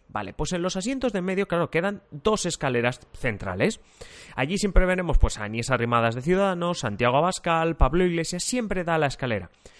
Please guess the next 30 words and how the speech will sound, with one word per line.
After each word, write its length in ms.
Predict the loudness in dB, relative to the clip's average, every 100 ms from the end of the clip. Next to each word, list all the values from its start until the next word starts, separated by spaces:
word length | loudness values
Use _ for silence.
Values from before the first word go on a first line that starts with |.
| -20
A 100 | -10
ver, 260 | -4 -4 -4 -8
el 140 | -4
motivo 360 | -4 -2 -2 0
también 300 | -4 -6 -8
es 80 |
sencillo. 560 | -6 -6 0 0 0 -6 -14 -20 _
Es 140 | -8 4
porque 580 | 4 4 2 0 -4 _
son 320 | -2 2 4
los 160 | 4 2
que 100 | -2
más 220 | -2 -2
van 140 | -2
a 40 | -2
intervenir 640 | -2 -2 0 0 -2 -2 -6
en 100 | -6
el 100 | -4
Congreso 500 | -4 0 0 2 0
durante 340 | -2 -6 -4
la 120 | -2
legislatura 680 | -2 0 0 2 2 2 0 -8 _ -12
y 120 | -6
obviamente 400 | -2 -2 -2 -4
hay 40 | 0
que 100 | 4
ponérselo 400 | 4 2 -4 -4
fácil 320 | -4 -4 -2
para 200 | -2 -2
que, 340 | -6 -8 -10